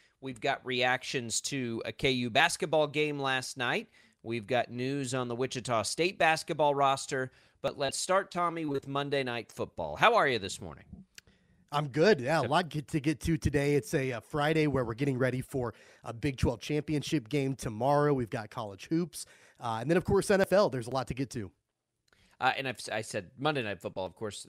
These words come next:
Speaker 1: Thursday Night Football, uh, is, was the intention there. Um, it should be a lot of fun here, uh, on the program today. We'd love to hear from you. And, Tommy, last night we get the Bills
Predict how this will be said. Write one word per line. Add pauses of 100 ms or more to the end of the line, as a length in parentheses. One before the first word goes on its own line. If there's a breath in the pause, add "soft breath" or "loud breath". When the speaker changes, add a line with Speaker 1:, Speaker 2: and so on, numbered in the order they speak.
Speaker 1:
Thursday
Night
Football, (340)
uh,
is,
was
the
intention
there. (340 soft breath)
Um, (140)
it
should
be (260)
a
lot
of
fun
here, (600)
uh, (520)
on
the
program
today.
We'd
love
to
hear
from
you.
And,
Tommy, (380)
last
night
we
get
the
Bills